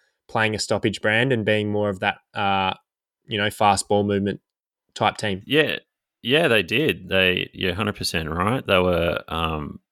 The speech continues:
Speaker 2: I think, sixth lowest. So they were, and, and at the end of the year, it was, like, fourth lowest or something like that. So, yeah, a hundred percent. And they moved the ball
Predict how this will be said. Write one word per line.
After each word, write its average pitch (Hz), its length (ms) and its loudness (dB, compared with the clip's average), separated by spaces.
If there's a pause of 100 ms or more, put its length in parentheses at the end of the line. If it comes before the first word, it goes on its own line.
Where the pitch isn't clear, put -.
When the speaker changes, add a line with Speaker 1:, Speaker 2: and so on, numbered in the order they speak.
(600)
Speaker 2:
I 82 160 -8
think, 90 220 -8
sixth - 500 -2
lowest. 127 560 -2 (560)
So - 180 -4
they 104 120 2
were, 107 100 0 (180)
and, 123 140 0
and 127 300 4
at 123 80 0
the 117 100 0
end 95 80 2
of 85 60 0
the 85 80 0
year, 87 160 2
it 82 60 -4
was, 85 200 -6 (140)
like, 85 180 -8 (560)
fourth 90 320 -2
lowest 78 320 -4
or - 60 -8
something - 320 -10
like 76 180 -12
that. 82 220 -6
So, 80 220 -2 (520)
yeah, 120 140 4
a 113 40 0
hundred 127 220 2
percent. 101 420 -2
And 92 140 -2
they 98 120 2
moved 87 320 0
the 90 60 -6
ball 80 480 -4